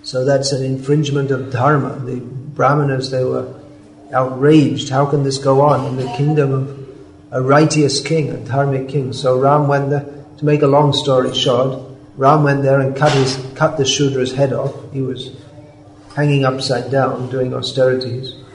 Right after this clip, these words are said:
And all the, uh, Brahmanas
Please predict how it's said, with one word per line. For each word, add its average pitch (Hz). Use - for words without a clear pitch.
And 131
all 135
the, 135
uh, 123
Brahmanas 135